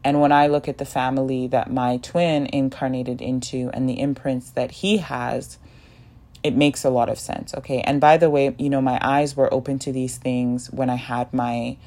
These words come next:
what I call my twin flame spiritual awakening, okay? All of this was shown to me when my third eye was opened about, you know, the holographic earth theory, the different frequencies of realities, the programs that people are running,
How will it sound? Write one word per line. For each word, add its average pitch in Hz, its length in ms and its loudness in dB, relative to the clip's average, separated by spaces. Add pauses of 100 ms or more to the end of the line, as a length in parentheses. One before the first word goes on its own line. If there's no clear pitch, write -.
(540)
what 139 180 4
I 127 120 6
call 135 220 -2
my 120 160 0
twin 123 260 -4
flame 123 220 -6
spiritual 127 480 -6
awakening, 123 480 -6
okay? 160 480 -4
All 135 180 8
of 127 120 0
this 131 200 -8
was 131 120 -6
shown 123 260 -6
to 156 140 -10
me 160 200 -4
when 147 160 -2
my 127 140 -4
third 127 280 -2
eye 123 180 -2
was 123 260 -8
opened 143 560 -2
about, 120 540 0 (1000)
you 135 80 0
know, 123 140 4
the 123 100 -2
holographic - 680 -4
earth 175 480 8
theory, 151 680 -2 (800)
the 143 140 2
different 143 340 -2
frequencies 143 600 -4
of 127 140 -4
realities, 143 960 2 (120)
the 131 100 -2
programs 143 840 2
that - 180 0
people 139 320 -4
are 131 160 2
running, 143 680 0